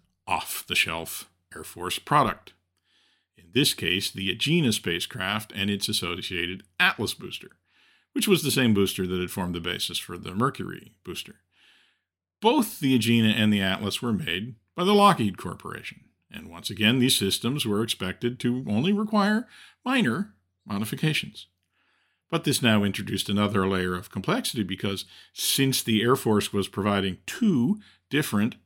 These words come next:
major systems to Gemini, the Air Force then set up a separate program office to handle all of the interface with nasa on Project Gemini. So I'm gonna let that sink in a minute. What I'm saying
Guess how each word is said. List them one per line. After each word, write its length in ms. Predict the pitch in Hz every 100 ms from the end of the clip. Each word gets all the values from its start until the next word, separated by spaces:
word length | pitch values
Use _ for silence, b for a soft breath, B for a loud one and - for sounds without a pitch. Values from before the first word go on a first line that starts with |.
| -
major 320 | 110 98 90
systems 480 | - 98 - 98 -
to 140 | 92
Gemini, 420 | 87 82 82 123 214 b b b b _ _
the 120 | 220
Air 160 | 95 90
Force 280 | 90 92
then 200 | - 104
set 200 | 107 120
up 120 | 123 135
a 60 |
separate 360 | - 180 190 180
program 560 | - 120 107 104 104 -
office 440 | 101 98 - 190 - B B B
to 120 | 175
handle 420 | 151 156 156 151 -
all 300 | 247 294 269
of 120 | 123
the 160 | 110 98
interface 480 | 101 - 92 123
with 140 | 196 -
nasa 400 | 98 87 90 127
on 140 | 123
Project 440 | 120 101 101 143 -
Gemini. 340 | 220 165 - _ _ _ _ _ _ _ _ _ _ _ _
So 120 | - -
I'm 100 | 127
gonna 140 | 190
let 160 | 247 214
that 240 | 165 147 _
sink 340 | - - 139 107
in 140 | 90
a 20 |
minute. 220 | - - - _ _ _ _ _ _ _ _
What 260 | - 101 165
I'm 200 | 233 233
saying 500 | 214 220 151 101